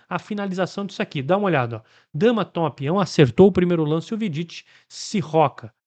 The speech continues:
Dama toma mate, tá cravando. Caruana joga torre, toma peão.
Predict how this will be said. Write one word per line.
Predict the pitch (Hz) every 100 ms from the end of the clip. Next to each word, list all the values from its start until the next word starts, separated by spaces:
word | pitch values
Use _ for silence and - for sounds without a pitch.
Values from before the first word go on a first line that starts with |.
| -
Dama | 151 160 123
toma | - 135 127
mate, | 113 143 190 - - - _ _ _ _ -
tá | 156
cravando. | - 165 135 156 190 226 _ _ _ -
Caruana | 190 175 147 131
joga | 123 135 117
torre, | - 135 131
toma | 127 165 190
peão. | 190 170 165